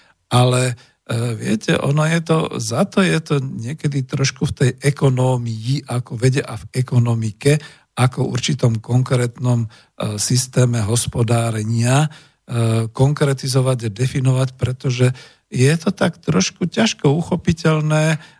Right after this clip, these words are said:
Naozaj si potom tí cifršpióni myslia, že je to uchopiteľné iba cez čísla a potom nám hovoria takéto veci, že nezamestnanosť klesla pod,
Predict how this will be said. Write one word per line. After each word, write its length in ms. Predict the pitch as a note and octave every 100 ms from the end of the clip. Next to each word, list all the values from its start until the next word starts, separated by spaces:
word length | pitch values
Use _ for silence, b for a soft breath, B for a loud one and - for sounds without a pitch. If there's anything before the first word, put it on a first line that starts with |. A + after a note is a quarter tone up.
| -
Naozaj 640 | A#2+ D3+ E3 D3 D#3 D#3
si 220 | C#3+ - C#3+
potom 400 | - C3 C#3+ C3+
tí 160 | B2+
cifršpióni 800 | A2+ - C3+ C#3 - C3 C3 C3
myslia, 320 | B2 B2+ - B2+
že 160 | A#2+
je 80 | B2
to 160 | A#2+ A#2+
uchopiteľné 640 | C#3+ B2 A#2+ C3 A#2+ B2
iba 240 | A#2 A2
cez 240 | - A#2+ -
čísla 560 | - C#3 - D3 D3 B B B -
a 40 |
potom 320 | C3+ C3 C#3+ B2+
nám 240 | B2 A#2 A2
hovoria 400 | A#2+ A#2+ A#2+ A2+
takéto 480 | A#2+ B2+ A#2+ - G#2+
veci, 240 | A2+ -
že 240 | A2 A2+ B B B B2+
nezamestnanosť 880 | C3 B2 A#2+ A#2 - A#2+ A2+ A2
klesla 480 | - A#2 A#2+ - A#2+
pod, 400 | A2+ A2+ - -